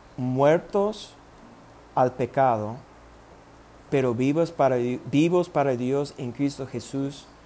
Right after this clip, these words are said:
nuestro Señor. Considerar habla de su forma de pensar, su entendimiento, sus pensamientos, su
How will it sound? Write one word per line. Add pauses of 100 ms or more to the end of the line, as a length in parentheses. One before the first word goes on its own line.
(300)
nuestro (440)
Señor. (2000)
Considerar (200)
habla (120)
de
su (1400)
forma
de
pensar,
su
entendimiento,
sus
pensamientos,
su